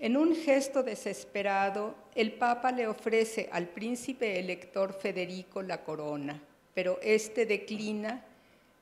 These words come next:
y así, el veintiocho de junio de mil quinientos diecinueve, Carlos quinto es electo emperador por unanimidad.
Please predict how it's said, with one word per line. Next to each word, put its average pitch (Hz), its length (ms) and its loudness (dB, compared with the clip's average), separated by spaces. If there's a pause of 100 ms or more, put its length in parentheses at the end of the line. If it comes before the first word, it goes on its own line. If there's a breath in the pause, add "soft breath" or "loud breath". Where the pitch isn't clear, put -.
(120)
y 220 160 2
así, 220 760 2
el 196 160 2
veintiocho 233 640 2
de 240 120 4
junio 220 460 -2
de 180 120 0
mil 214 260 -6
quinientos 220 560 -2
diecinueve, 214 840 -4
Carlos 262 440 2
quinto 240 520 0
es 220 240 0
electo 214 440 0
emperador 185 680 2
por 185 200 -4
unanimidad. 151 840 -6